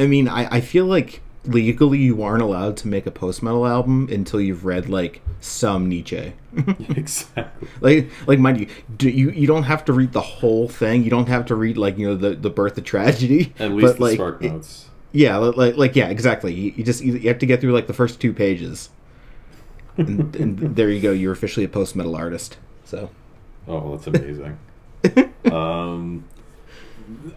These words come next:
Speaker 2: next in, like, the doomy sphere-ish, uh, Ohm Advaitic Songs. This is a
Speaker 1: Oh,
Speaker 2: really,
Speaker 1: yeah.
Speaker 2: really, really, really cool band that I don't understand why they haven't re-, this is their last album, and we're talking twenty twelve. I don't know why it's been eight years since their last project.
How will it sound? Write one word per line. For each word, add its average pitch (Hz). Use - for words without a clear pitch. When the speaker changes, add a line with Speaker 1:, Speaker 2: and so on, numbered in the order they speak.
Speaker 2:
next 135
in, 135
like, 113
the 113
doomy 107
sphere-ish, 98
uh, 80
Ohm 101
Advaitic 92
Songs. 135
This -
is 95
a 90
Speaker 1:
Oh, 85
Speaker 2:
really, 113
Speaker 1:
yeah. 95
Speaker 2:
really, 127
really, -
really 123
cool 107
band 95
that 87
I 85
don't 101
understand 92
why 82
they 82
haven't 82
re-, 78
this 104
is 127
their 110
last 98
album, 98
and 76
we're 90
talking 82
twenty 85
twelve. 82
I 85
don't 95
know 95
why 87
it's 78
been 82
eight 85
years 78
since 78
their 78
last 73
project. 73